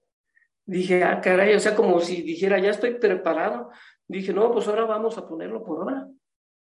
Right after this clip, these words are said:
¿Verdad? Ya estamos llenos de conocimiento, ya fuimos discipulados, ahora vamos a ponerlo por obra.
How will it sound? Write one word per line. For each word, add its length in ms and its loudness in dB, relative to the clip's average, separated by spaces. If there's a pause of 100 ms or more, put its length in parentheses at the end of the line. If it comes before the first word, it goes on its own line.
(960)
¿Verdad? 240 4
Ya 240 4
estamos 400 4
llenos 800 0
de 140 -6
conocimiento, 1000 0 (560)
ya 300 2
fuimos 560 4
discipulados, 920 -2 (960)
ahora 220 -6
vamos 300 -2
a 100 -8
ponerlo 400 -4
por 160 4
obra. 480 -2